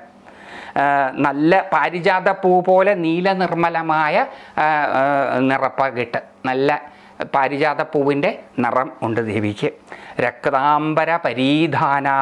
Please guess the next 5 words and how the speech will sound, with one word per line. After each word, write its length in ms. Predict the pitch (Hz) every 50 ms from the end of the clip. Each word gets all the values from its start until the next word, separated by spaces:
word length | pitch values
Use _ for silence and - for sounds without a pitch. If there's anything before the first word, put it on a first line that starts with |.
| 135 143 151 165 165 - - - - - -
രക്ത 480 | 139 143 139 - - - 190 175 196 190 190 - - -
ചന്ദന 480 | 156 139 131 139 156 175 180 165 185 180
ചർച്ചിത 840 | 180 - 147 123 120 - - 202 170 170 180 151 139 117 104 101 - - - - - - - -
പ്രസാദസുമുഖി 1200 | 135 127 - 151 143 156 160 175 190 196 220 220 220 - 220 202 202 180 - - 208 185 175 175
ദേവി 580 | 160 156 160 156 151 139 156 143 139 139 135